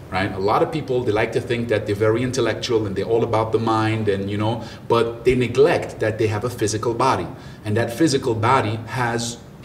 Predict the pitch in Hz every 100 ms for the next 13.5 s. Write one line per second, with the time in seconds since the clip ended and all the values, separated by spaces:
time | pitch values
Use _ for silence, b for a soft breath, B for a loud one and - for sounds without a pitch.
0 | 117 160 240 208 107 - - 110 107 -
1 | 113 120 139 - - 90 82 80 101 101
2 | 107 104 104 165 92 98 107 127 101 120
3 | - 95 104 117 113 131 165 101 101 -
4 | 123 139 139 135 120 120 B B B 131
5 | 175 190 190 139 139 147 135 120 123 110
6 | 98 95 120 120 107 117 110 110 101 101
7 | 117 151 143 104 - 80 80 - B B
8 | B 104 226 233 170 185 160 147 - -
9 | 131 165 156 - - 147 139 180 160 113
10 | 85 80 - 123 107 - 104 127 170 107
11 | 135 107 101 117 147 127 107 113 107 147
12 | 139 156 143 - B B 107 135 143 -
13 | 151 151 165 196